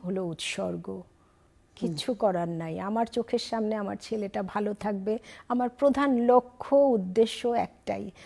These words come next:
Speaker 1: তাতে আমার যদি কষ্ট হয়, মা, মা হওয়াই মানে আমার জন্মই এর জন্য, সব মায়েরই তাই।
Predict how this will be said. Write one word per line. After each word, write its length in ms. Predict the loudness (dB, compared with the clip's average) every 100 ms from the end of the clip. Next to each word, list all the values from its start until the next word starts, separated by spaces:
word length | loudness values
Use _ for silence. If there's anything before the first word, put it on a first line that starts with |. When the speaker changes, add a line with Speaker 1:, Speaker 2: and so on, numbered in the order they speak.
| -8
Speaker 1:
তাতে 260 | -4 2 2
আমার 260 | 4 2 0
যদি 240 | -2 -4
কষ্ট 380 | -2 -4 -4 -4
হয়, 340 | 0 2 2 -4 -14 -10 -4
মা, 380 | 0 0 -2 -2
মা 320 | 0 2 2 4
হওয়াই 580 | 6 8 10 8 6 2
মানে 360 | 2 0 -2 -4 -12 -8
আমার 260 | -2 0 2
জন্মই 600 | 2 2 2 4 4 4
এর 120 | 2
জন্য, 380 | -2 -6 -6 -6
সব 320 | 0 0 2
মায়েরই 520 | 0 2 4 4 4 -2
তাই। 260 | -6 -10